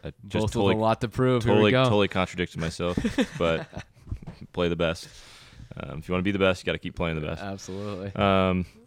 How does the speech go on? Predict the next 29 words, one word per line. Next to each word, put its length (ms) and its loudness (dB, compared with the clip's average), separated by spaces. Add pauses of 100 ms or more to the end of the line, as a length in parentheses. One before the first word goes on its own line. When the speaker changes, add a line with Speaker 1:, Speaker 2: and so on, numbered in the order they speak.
(1300)
Speaker 1:
get, 200 -8 (640)
I'm 100 0
always 180 2
curious 320 -2
when 280 -4
I, 120 -2
I 40 -2
talk 300 -6
to 220 -6
a, 440 -4
uh, 40 -10 (280)
coach 360 -4
or 300 -4
even 180 -6
a 60 -8
player. 340 -2
It's, 320 -8 (360)
is 260 -14
it, 80 -14 (800)
and 520 -6
it's, 160 -12
it's, 420 -12 (120)
it's 140 -14
amazing 360 -4
the 100 -10
different 300 -10
responses 400 -12
you 80 -14
get. 200 -10